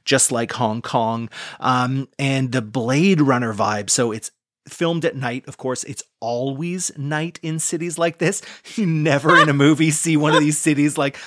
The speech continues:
on a beautiful sunny day with a breeze going. It's always night and a little bit rainy and a little bit gri-, everything's grimy. There's some smog or mist that's hanging in the air. Um, in fact, when the Starliner comes in, when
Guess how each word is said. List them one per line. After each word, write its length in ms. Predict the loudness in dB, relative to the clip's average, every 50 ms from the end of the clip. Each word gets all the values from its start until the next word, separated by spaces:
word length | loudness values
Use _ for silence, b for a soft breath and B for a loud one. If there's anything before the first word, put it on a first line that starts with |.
| B B
on 80 | -2 -2
a 60 | -2
beautiful 360 | 0 0 0 0 0 -2 -2
sunny 320 | -4 0 -2 -2 0 0 0
day 400 | 2 2 2 4 4 2 2 2
with 160 | 0 0 2
a 40 | 2 2
breeze 360 | 2 2 2 2 2 2 0 2
going. 200 | 2 2 2 B B B
It's 140 | B -6 -6 -2
always 440 | -2 0 0 0 -2 -2 -4 -2
night 440 | -4 -2 0 0 0 0 -2 -2 -2
and 100 | -2 0
a 40 | 0
little 220 | 2 2 2 2
bit 140 | 2 0 -4 -2
rainy 640 | -2 -2 0 2 2 2 2 2 0 0 0 0
and 100 | -2 -2
a 20 | 0
little 180 | 2 2 2 4
bit 180 | 2 0 0 B B B B B B B -14
gri-, 440 | -8 -8 -6 -2 0 2 2 2 2 2
everything's 580 | 2 2 4 4 2 0 0 0 -4 -6 -6 -8
grimy. 640 | -8 -8 -6 -4 0 0 2 2 2 0 -2 -2 -2
There's 180 | -4 -4 -2
some 160 | -2 -2 0 2
smog 840 | 2 2 2 2 0 0 0 2 2 2 4 4 4 4 2 0 -4
or 100 | -6 -6
mist 460 | -6 -4 0 0 0 0 0 -2 -2
that's 180 | -2 -4 -4 -4
hanging 480 | -8 -6 -4 -2 -2 -2 -2 -2 -2
in 120 | -4 -4 -4
the 200 | -4 -2 0 0
air. 340 | 0 2 2 2 2 2 0 B B B B B B B
Um, 300 | -4 -2 -2 -2 -4 -6 _
in 120 | -2 -2 2
fact, 260 | 2 0 0 0 -2
when 160 | -4 -4 -2
the 60 | 0
Starliner 800 | 0 0 0 2 2 4 4 4 4 2 0 -2 -2 -2 -4 -4
comes 260 | -2 -2 -2 0 0
in, 120 | -2 -2 -2
when 140 | -4 -6